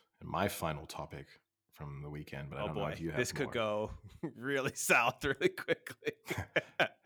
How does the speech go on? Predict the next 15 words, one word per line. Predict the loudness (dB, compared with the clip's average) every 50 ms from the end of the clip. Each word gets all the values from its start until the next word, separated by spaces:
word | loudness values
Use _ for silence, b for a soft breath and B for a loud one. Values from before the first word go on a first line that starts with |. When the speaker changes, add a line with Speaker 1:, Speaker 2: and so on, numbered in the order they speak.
| 2 10
Speaker 1:
No, | 12 12 12 12
it's | 10 8
actually | 6 6 6 6 4
a | 4
player | 6 6 8 8 10 8 6
who | 6 4 2 2 2 2 2 0 -2 0
we'll | 0 0 0 0
be | 0 -2
Speaker 2:
Okay. | 0 0
Speaker 1:
watching | 0 0 0 0 -2 -4 -4
next | -4 -4 0 2
weekend. | 2 4 4 2 0 -2 -6 -10 -18 -20 b b b b b b _ _ _ _ _ _ _ _ _ _ -2
Odell | 0 2 4 4 4 4
Beckham | 4 4 4 2 2 0 0
Junior. | 0 -2 -4 -6 -8 -10 -12 -16